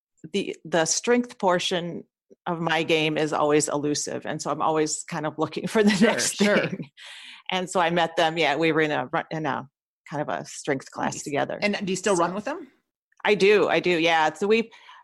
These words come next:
Speaker 1: about four or five years ago, somebody moved into Libertyville, and he started a run club that is just an amazing group of people. And so a lot of us have, have fallen in with the Libertyville Run Club. And, and so that's where we meet and meet at other times and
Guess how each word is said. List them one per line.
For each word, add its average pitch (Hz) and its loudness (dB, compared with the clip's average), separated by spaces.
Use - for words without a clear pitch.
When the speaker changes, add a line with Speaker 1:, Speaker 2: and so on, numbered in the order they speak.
Speaker 1:
about - 0
four 302 2
or 302 2
five 233 2
years 220 4
ago, 196 2
somebody 196 0
moved 196 2
into 196 0
Libertyville, 175 2
and 160 -4
he 165 -4
started 175 0
a 160 0
run 160 0
club 147 0
that 143 0
is 147 -6
just - -6
an 175 -6
amazing 156 -2
group 147 -4
of 135 -20
people. 135 -8
And 135 -8
so - -10
a 139 -4
lot 139 0
of 139 -6
us 139 -8
have, 139 -10
have 139 -10
fallen 143 -2
in 147 -4
with 139 -8
the 139 -4
Libertyville 139 -4
Run 127 -8
Club. - -12
And, - -16
and - -16
so - -16
that's - -10
where - -8
we 139 -10
meet 190 4
and 156 0
meet 175 2
at 160 2
other 147 4
times 139 -4
and 151 -8